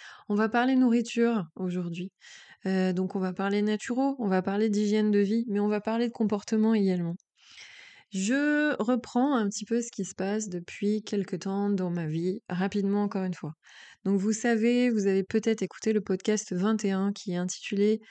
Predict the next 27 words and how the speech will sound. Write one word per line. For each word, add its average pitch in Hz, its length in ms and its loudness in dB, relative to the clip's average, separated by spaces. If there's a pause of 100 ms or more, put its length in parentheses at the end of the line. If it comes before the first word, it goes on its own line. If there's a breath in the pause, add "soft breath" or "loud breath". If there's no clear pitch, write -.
(220 loud breath)
Troubles 254 360 4
du 190 100 0
comportement 196 600 -2
alimentaire, 190 720 0
le 180 80 -2
pourquoi - 340 -4
du 175 120 -2
comment 185 300 -4
de 202 80 0
mon 165 200 -2
engagement. 175 520 -4 (600 loud breath)
Si - 160 -2
vous 254 120 4
me 254 60 6
suivez 226 300 0
un 196 140 0
peu 208 200 0
sur 208 160 -6
Instagram, 175 520 -6
vous 165 120 -6
avez 156 140 -4
compris 190 400 -4
que 180 220 -4 (340 loud breath)
je - 120 -4
fais 226 180 2
des 208 160 2
accompagnements, 202 720 2